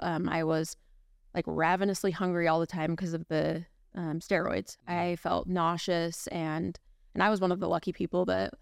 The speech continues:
Speaker 1: I mean, I do, it is actually very lucky. I say that kind of sarcastically, but I would much rather have gained weight than lost weight. Um,
Speaker 2: Yeah.
Speaker 1: and I gained
Speaker 2: Yeah.
Speaker 1: thirty pounds, um, because I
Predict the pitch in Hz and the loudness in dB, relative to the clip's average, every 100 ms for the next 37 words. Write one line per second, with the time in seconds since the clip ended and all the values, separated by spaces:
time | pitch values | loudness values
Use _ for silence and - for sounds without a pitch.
0 | _ _ 202 180 175 180 - 175 175 170 | _ _ 4 4 4 0 2 2 4 2
1 | 165 - 170 156 170 165 165 160 - - | 0 0 0 2 0 0 -2 -2 0 0
2 | 175 156 - - 156 - - 165 - - | 0 -2 -2 -4 -4 -4 -2 0 0 -2
3 | - - - 175 175 175 165 165 160 160 | -4 -12 -2 0 2 0 2 0 0 0
4 | 170 160 156 156 - 156 - - - 80 | -2 0 0 0 0 -2 -2 -4 -4 -4
5 | - - - 185 170 113 190 180 175 175 | -6 -14 -8 -2 0 0 0 0 0 2
6 | 175 - 190 190 175 165 165 170 - - | 0 0 2 2 0 0 0 -2 -6 -10
7 | 180 160 160 175 170 _ _ - _ _ | -4 -2 -2 -4 -8 _ _ -20 _ _
8 | _ _ _ - 190 190 170 - 170 156 | _ _ _ -6 -2 0 0 0 0 2
9 | 165 165 | 0 -2